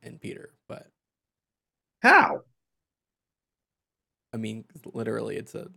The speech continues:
Speaker 1: burglaring cat-themed villain, <laughs> you know, uh, turned anti-hero.
Speaker 2: E-, sure, but the difference is that this is the, the love of Bruce, whereas Black Cat is not the love of Peter.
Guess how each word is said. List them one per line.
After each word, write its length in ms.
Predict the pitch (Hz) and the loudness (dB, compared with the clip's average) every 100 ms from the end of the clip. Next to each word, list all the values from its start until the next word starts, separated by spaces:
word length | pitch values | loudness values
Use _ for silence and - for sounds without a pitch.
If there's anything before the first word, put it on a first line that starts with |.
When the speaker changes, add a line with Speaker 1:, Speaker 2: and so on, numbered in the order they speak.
| - _ - | -20 _ -20
Speaker 1:
burglaring 1080 | - - 117 110 117 110 107 110 113 98 - | -18 -2 0 2 2 2 0 -2 -6 -10 -6
cat-themed 800 | 123 110 - - 113 107 107 107 | -2 -2 -2 -4 -2 -2 -4 -6
villain, 500 | 156 220 117 113 175 | -4 -4 -2 -4 -6
<laughs> 40 | - | -6
you 160 | - | -4
know, 160 | 107 110 - | -2 -2 0
uh, 680 | - - _ _ - 113 143 | 0 -2 _ _ -6 -6 -2
turned 340 | - 123 120 110 | 4 6 6 4
anti-hero. 840 | 117 123 120 107 98 98 190 190 _ _ _ _ _ - | 2 2 0 0 0 0 -2 -6 _ _ _ _ _ -8
Speaker 2:
E-, 640 | 185 175 175 196 180 170 131 | -4 0 6 8 10 10 8
sure, 640 | - - 220 175 127 127 | 6 8 12 12 12 12
but 240 | 135 139 135 | 10 8 10
the 80 | 131 | 10
difference 500 | 147 175 139 120 131 | 12 12 10 8 8
is 140 | 113 | 8
that 300 | 117 117 - | 10 8 8
this 200 | 131 131 | 6 8
is 200 | 127 104 | 6 6
the, 280 | 98 117 95 98 | 10 10 8 0
the 200 | 90 110 | 8 8
love 760 | 107 110 120 127 110 104 - - | 10 12 12 12 12 12 4 -2
of 220 | 101 85 | -2 4
Bruce, 460 | 104 92 - - 101 | 6 6 2 -4 4
whereas 260 | 101 95 | 6 6
Black 280 | 101 104 101 | 6 4 4
Cat 160 | 110 98 | 4 4
is 100 | 92 | 2
not 200 | 90 - | -2 0
the 60 | |
love 280 | 92 87 80 | 0 2 0
of 120 | 76 - | -4 -8
Peter. 320 | 73 71 | -8 -10